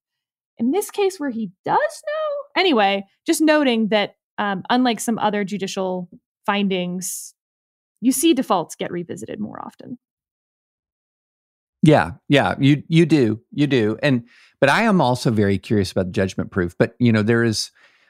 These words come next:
Speaker 2: also the possibility of garnishing, you know, all these, garnishing as future income. Um, I've done that before. That can be particularly <laughs> satisfying.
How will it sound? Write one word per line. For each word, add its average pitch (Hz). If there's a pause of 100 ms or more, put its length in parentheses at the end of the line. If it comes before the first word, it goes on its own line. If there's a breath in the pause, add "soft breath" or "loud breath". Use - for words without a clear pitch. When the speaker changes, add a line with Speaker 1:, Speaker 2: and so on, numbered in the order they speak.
(100)
Speaker 2:
also 139
the 143
possibility 117
of 98
garnishing, 120
you 117
know, 101
all 104
these, 107 (360)
garnishing 120
as 101
future 110
income. 135 (420)
Um, 101 (240)
I've 117
done 120
that 101
before. 170
That 85
can 95
be 98
particularly 98
<laughs> -
satisfying. 107